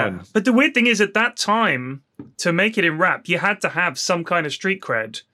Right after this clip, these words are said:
Speaker 2: to be, to be a rapper, because otherwise people were like, "This guy's a fake." Like, he's singing about, like, if you think about rap in the eighties and the nineties was very much that gangster rap kind of thing about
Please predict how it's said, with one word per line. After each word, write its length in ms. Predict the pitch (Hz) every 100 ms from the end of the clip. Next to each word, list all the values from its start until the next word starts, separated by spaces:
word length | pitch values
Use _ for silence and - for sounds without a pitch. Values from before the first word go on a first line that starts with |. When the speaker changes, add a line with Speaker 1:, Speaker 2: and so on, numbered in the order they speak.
| -
Speaker 2:
to 100 | 170
be, 380 | 156 156 147 -
to 100 | - 165
be 100 | 175
a 60 |
rapper, 400 | 151 185 226 156
because 260 | 131 147 170
otherwise 300 | 214 190 170
people 260 | 202 185 160
were 40 |
like, 280 | 151 147 - _ _
"This 120 | 202 196
guy's 280 | 180 170
a 80 | 175
fake." 480 | - 240 120 - - _ _
Like, 160 | 160 160
he's 200 | 214 214
singing 280 | - 202 185
about, 380 | 165 160 151 -
like, 220 | 196 196
if 300 | 208 - 196
you 80 | 226
think 140 | 226 175
about 220 | 165 139
rap 320 | 165 151 -
in 100 | 160
the 240 | 139 131 - - - - -
eighties 420 | 196 196 170 147
and 100 | 147
the 60 |
nineties 560 | 143 151 151 143 110 110
was 160 | 139 127
very 320 | 151 170 147
much 380 | 143 135 - -
that 220 | 127 131
gangster 360 | 160 160 -
rap 260 | 113 117 -
kind 180 | - 107
of 80 | 101
thing 340 | 123 - 131 - - - _ -
about 500 | 127 151 147 139